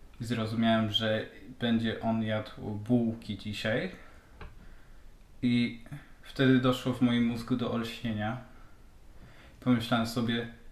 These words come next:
na podstawie różnych rzeczy mogę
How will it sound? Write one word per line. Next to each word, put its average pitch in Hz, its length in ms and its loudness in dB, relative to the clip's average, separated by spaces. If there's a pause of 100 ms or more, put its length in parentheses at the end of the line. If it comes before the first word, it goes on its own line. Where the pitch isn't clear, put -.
(180)
na 123 60 0
podstawie 120 560 -2
różnych 120 400 0
rzeczy 113 480 -4 (400)
mogę 120 280 0